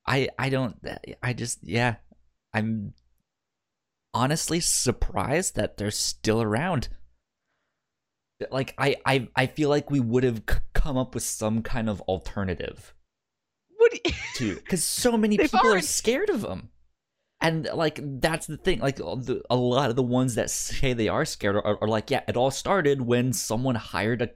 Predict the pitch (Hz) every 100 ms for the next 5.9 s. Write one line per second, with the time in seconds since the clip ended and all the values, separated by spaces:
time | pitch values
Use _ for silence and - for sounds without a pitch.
0 | - - 135 165 151 - 131 113 151 185
1 | 104 92 101 123 113 113 107 120 135 -
2 | - 214 185 101 - - - 151 240 240
3 | 208 180 - 190 233 269 - - 104 113
4 | 123 123 131 135 170 165 - 311 - -
5 | - - - 269 285 - 320 311